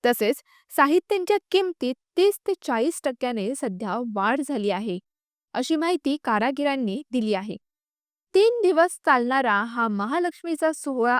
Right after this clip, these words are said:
असून याच महालक्ष्मीकरता लागणारे मुखवटे तसेच इतर साहित्यांच्या कामात कारागीर व्यस्त असल्याचे चित्र येवल्यात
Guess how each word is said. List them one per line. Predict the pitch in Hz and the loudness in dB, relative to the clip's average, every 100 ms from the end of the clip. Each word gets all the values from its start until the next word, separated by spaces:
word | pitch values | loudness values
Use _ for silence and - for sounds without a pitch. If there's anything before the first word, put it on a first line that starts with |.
| - | 0
असून | 269 - 196 196 _ _ _ _ | -2 -2 -6 -8 _ _ _ _
याच | 254 330 427 330 | 0 2 0 0
महालक्ष्मीकरता | 254 262 294 262 - 262 247 294 277 196 196 | 0 2 0 -2 -4 -8 0 0 0 -2 -2
लागणारे | 220 196 202 214 233 254 | 0 -2 -2 -4 -4 -4
मुखवटे | 269 - 320 277 254 247 - _ | -4 -4 -4 -2 -2 -2 -6 _
तसेच | 302 - 226 247 _ _ _ _ - | -2 0 -4 -4 _ _ _ _ -4
इतर | 294 - 440 415 | -4 0 0 0
साहित्यांच्या | - 302 294 - 294 294 311 285 | 2 2 2 -2 -2 -2 -4 0
कामात | 294 247 214 233 - | 2 2 2 -4 0
कारागीर | 233 214 214 262 254 214 | 0 2 0 -2 -4 -2
व्यस्त | 240 - 339 - | -2 0 -4 -2
असल्याचे | 247 254 233 - 269 - | -4 -2 -2 -4 -8 -4
चित्र | 359 - 214 | -4 -2 0
येवल्यात | 208 214 214 240 226 202 | -2 2 2 2 2 -2